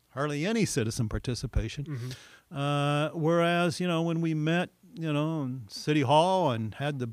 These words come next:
Speaker 1: public meetings, there were always people there. You had your regular people who, who attended those meetings and, and gave their two cents worth on things. And,
Speaker 2: Mm-hmm.
Speaker 1: and it was, you get that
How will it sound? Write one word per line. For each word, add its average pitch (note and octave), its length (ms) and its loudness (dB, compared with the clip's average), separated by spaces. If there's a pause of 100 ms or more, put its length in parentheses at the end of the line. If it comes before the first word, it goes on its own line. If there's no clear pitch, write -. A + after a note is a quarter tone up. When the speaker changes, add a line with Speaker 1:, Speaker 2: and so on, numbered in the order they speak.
(120)
Speaker 1:
public D#3 300 4
meetings, E3+ 320 2
there G3+ 80 -4
were G3 80 -10
always G#3+ 320 0
people C3 380 -2
there. B2+ 320 0 (460)
You D#3 100 2
had G3 120 0
your F3 120 6
regular F3+ 280 4
people F#3 340 0
who, G#2+ 120 0 (200)
who A#2+ 180 0
attended C3+ 400 2
those A#2 240 -2
meetings G#2 400 -4
and, A2+ 240 -8
and A#2+ 320 -6
gave C#3+ 300 0
their D3 100 -2
two E3 180 -6
cents - 340 -6
worth A2+ 220 -6
on G2+ 160 -6
things. F#2 380 -12
And, A#2+ 160 -8
Speaker 2:
Mm-hmm. C3 100 -6
Speaker 1:
and B2 140 -2
it A2 80 -10
was, B2 320 -8 (340)
you C#3+ 100 0
get C#3+ 200 -6
that C#3+ 180 0